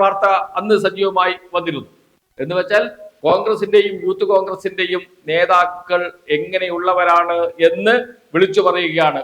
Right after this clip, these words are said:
പക്ഷേ നമ്മുടെ മനസ്സിലൊന്നും അതുണ്ടാകില്ല, കാരണം നം-, നമ്മുടെ മാധ്യമങ്ങൾ അത് വലിയ ചർച്ചയാക്കി മാറ്റില്ല. പക്ഷേ എസ് എഫ് ഐയുടെ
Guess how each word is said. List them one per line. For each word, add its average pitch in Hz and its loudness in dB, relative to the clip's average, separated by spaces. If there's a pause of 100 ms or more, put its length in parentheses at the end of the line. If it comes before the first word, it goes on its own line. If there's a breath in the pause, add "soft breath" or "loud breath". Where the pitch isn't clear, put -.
പക്ഷേ 160 -2 (320)
നമ്മുടെ 180 2
മനസ്സിലൊന്നും 190 0 (420)
അതുണ്ടാകില്ല, 165 0 (340)
കാരണം 185 0 (640)
നം-, 165 -2
നമ്മുടെ 170 0 (200)
മാധ്യമങ്ങൾ 180 0 (180)
അത് 139 -4 (100)
വലിയ 156 -4 (240)
ചർച്ചയാക്കി 156 -6 (160)
മാറ്റില്ല. 143 -6
പക്ഷേ 156 -2 (400)
എസ് 202 -4
എഫ് - -2
ഐയുടെ 170 2